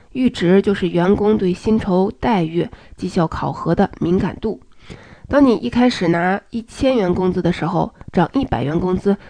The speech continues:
就会产生很强的动力，而当你拿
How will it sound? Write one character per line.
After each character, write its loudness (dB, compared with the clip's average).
就 -6
会 0
产 -6
生 -4
很 -6
强 -6
的 -4
动 2
力， -2
而 4
当 4
你 2
拿 0